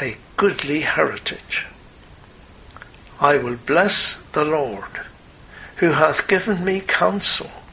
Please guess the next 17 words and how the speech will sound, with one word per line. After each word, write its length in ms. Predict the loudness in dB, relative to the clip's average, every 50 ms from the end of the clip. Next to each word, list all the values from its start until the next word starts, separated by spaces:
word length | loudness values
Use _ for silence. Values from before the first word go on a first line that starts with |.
| -20 -20 -20 -20 -20 -20 -20 -20 -18 -18 -16 -16 -16 -18 -12 -2 2
My 260 | 4 4 4 4 2
reins 800 | 2 2 4 4 4 4 4 4 2 0 -2 -4 -4 -2 0 2
also 640 | 2 2 2 2 0 0 0 0 0 -2 -2 -4 -6 -8 -14 -18 -18 -18 -18 -18 -10 -6 -4
instruct 840 | -4 -2 0 2 2 2 2 2 2 2 2 2 2 -2 -6 -6 -6
me 460 | -8 -8 -8 -8 -10 -12 -14 -14 -16 -18 -20 -20 -20 -20 -20 -20 -20 -20 -20 -20 -10 -4
in 200 | -2 -2 0 0
the 100 | -2 0
night 420 | 2 4 4 4 2 2 0 0 2
seasons. 920 | 2 2 2 0 -4 -6 -4 -6 -6 -6 -10 -16 -12 -6 -4 -4 -4 -4 -6 -8 -16 -20 -20 -20 -20 -20 -20 -20 -20 -20 -20 -20 -20 -20 -20 -20 -20 -20 -20 -20 -14 -6 -2
I 140 | 0 0 0
have 200 | 0 -2 -2 0
set 300 | 2 4 4 4 2 2
the 180 | -2 2 4
Lord 460 | 4 4 4 4 4 2 2 0 -2 -4 -6 -8 -14 -14 -4 2
always 720 | 2 4 4 4 2 0 -4 -4 -4 -6 -6 -8 -10 -10
before 580 | -8 -8 -6 -6 -6 -4 -2 -2 -2 -4 -6
me. 320 | -12 -12 -14 -14 -14 -16